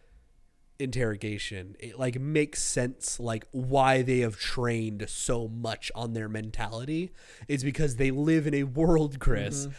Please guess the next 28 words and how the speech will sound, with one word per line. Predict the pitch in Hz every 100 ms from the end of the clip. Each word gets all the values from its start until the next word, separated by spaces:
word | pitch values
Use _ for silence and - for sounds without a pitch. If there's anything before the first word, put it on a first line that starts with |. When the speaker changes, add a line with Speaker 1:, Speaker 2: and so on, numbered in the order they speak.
| -
Speaker 1:
where | 131 135
if | 131 120
you | 117 175 175 151 123 123 139 - _ _ _ _ - _ _ _ _ 135
have | 139 123 -
any | 143 143
kind | 156 - 139 127
of | 113
secrets, | - 123 113 101 87 - - _ _ 104
the | 101 110 110
people | - - 107 127 123
will | 151
get | 139 139 160
them | 147 165
out | 156 151 139
of | 117
you | 110 101 107 - _ -
because | - 120 131 107
they | 120
can | 113 113
plug | - 131 127
you | 127 139
into | 147 170
a | 156
machine | 160 - - 139 120 107 104 - -
and | 123 127
kill | 120 - 117 107
you | 98 95 95 - _ _ _ _ _ _ _ _ _ _ -
an | 135